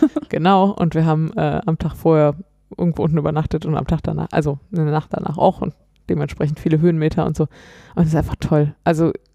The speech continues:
Speaker 2: die Franzosen haben einfach so unfassbar viele schöne Fleckchen Erde abgekriegt.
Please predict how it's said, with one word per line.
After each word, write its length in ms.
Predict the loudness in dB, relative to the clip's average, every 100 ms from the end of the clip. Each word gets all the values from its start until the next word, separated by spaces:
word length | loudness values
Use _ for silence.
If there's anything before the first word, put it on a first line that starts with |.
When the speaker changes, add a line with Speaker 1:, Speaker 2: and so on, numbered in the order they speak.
| -6
Speaker 2:
die 80 |
Franzosen 380 | -2 2 2 2
haben 80 | 2
einfach 280 | 0 0 -4
so 260 | 0 -2 2
unfassbar 840 | 2 0 -2 -2 -2 -2 0 0
viele 420 | 0 -2 2 4 2
schöne 460 | 0 2 2 2
Fleckchen 420 | 0 -2 -2 -2 0
Erde 240 | 0 0
abgekriegt. 580 | -2 -4 -4 -6 -6 -16